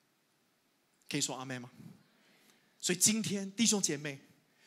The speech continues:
这个能力要从丰收教会里面释放出去。但是首先，我们要胜过。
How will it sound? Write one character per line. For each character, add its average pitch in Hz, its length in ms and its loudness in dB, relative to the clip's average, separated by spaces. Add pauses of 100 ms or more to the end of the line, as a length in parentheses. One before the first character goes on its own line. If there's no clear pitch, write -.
(140)
这 285 180 4
个 247 100 0
能 196 280 -2
力 226 100 -2
要 226 100 -2
从 202 220 -4
丰 247 200 -2
收 233 180 0
教 214 220 2
会 208 140 2
里 185 80 -6
面 190 100 2
释 233 200 4
放 202 200 2
出 170 140 6
去。 151 300 0 (960)
但 240 80 8
是 - 120 12
首 156 180 6
先， 165 300 2 (640)
我 131 120 -10
们 143 140 -4
要 143 100 -6
胜 127 220 -6
过。 123 160 -18